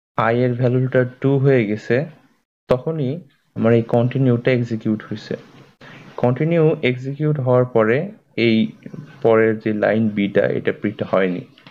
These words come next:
তাহলে continue এর কাজ হচ্ছে যে একটা লুপের কোনো একটা নির্দিষ্ট ইটারেশনে তাকে যদি execute করা হয়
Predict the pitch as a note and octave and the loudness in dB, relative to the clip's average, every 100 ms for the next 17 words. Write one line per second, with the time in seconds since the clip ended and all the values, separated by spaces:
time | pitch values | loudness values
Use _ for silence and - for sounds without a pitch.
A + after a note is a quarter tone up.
0 | - - - - - - C#3+ D3 D3 C#3 | -20 -20 -20 -20 -16 -2 0 0 0 -2
1 | D3+ E3 E3 D#3+ D3+ B2+ B2 C3 - - | -4 -6 -4 -4 2 2 2 -2 -6 -4
2 | F#2 C#3 D3 _ _ - A2 A2+ A2 - | -4 -6 -12 _ _ -10 -2 0 0 -4
3 | B2+ A2+ A2+ - A2 G2 C#3+ - A2 A#2 | -4 -4 -6 0 0 0 -2 -6 -4 -2
4 | A#2 - A#2 G#2 A#2 B2 - B2+ G#2+ A2 | -2 -2 -2 -2 -4 -10 -2 0 2 0
5 | A2 A2+ C#3 G#2 F#2+ - _ _ _ _ | 0 0 0 0 -2 -8 _ _ _ _
6 | _ _ _ G2 G2+ A#2 A#2+ A#2+ A#2+ A2+ | _ _ _ -2 -2 -4 -4 -2 0 0
7 | G2+ A2+ A2 A#2+ A2+ - G2+ G#2+ G#2+ F#2+ | 0 -4 0 -2 0 0 2 2 0 0
8 | F#2 E2+ | 0 0